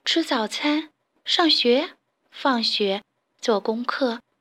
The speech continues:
这就是她的生活。很快的，爱丽丝长大了。爱丽丝决定去做她从小就梦想要做的事情。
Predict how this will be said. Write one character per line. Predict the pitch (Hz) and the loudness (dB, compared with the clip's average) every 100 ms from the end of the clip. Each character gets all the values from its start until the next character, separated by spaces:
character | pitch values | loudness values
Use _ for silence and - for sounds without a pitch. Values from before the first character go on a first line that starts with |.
| _ _ | _ _
这 | - 403 285 | 2 4 4
就 | 269 | 4
是 | 233 | 2
她 | 233 240 | 0 0
的 | 226 | 0
生 | 247 240 | 0 -2
活。 | - 202 196 233 _ _ _ _ _ _ _ _ _ _ _ _ _ _ | -2 0 0 -6 _ _ _ _ _ _ _ _ _ _ _ _ _ _
很 | - 226 190 | -4 -2 -2
快 | - 285 269 220 | 0 0 0 0
的， | 208 196 - - | -2 -4 -10 -6
爱 | 226 220 | -2 0
丽 | 214 208 | -2 -6
丝 | - - | -8 -4
长 | 220 - | -6 -4
大 | 254 269 240 | -4 -2 -2
了。 | 208 - _ _ _ _ _ _ - | -4 -8 _ _ _ _ _ _ 0
爱 | 247 | 2
丽 | 240 | 2
丝 | 233 | 2
决 | 220 214 | 2 2
定 | 226 220 220 247 | 2 0 -4 -2
去 | - 262 | 0 2
做 | 269 247 | 4 2
她 | 262 | 2
从 | 262 240 302 | 0 0 0
小 | - 202 | 0 0
就 | 254 | 0
梦 | 240 240 | 0 0
想 | 226 214 | 0 -2
要 | 226 | 0
做 | 226 | 0
的 | 208 214 | 2 2
事 | 214 | 0
情。 | 190 208 | -2 -6